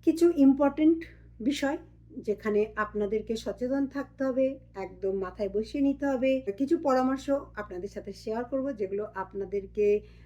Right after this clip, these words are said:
আহ, আরও ডেভেলপ করবে আপনাদের গায়কিকে।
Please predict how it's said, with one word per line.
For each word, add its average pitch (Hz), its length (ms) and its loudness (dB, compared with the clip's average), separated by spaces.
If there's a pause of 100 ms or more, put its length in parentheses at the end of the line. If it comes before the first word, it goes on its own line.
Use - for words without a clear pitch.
(140)
আহ, 190 240 -4 (100)
আরও 214 240 2
ডেভেলপ 262 460 2
করবে 262 400 0
আপনাদের 202 600 -4
গায়কিকে। 196 600 -6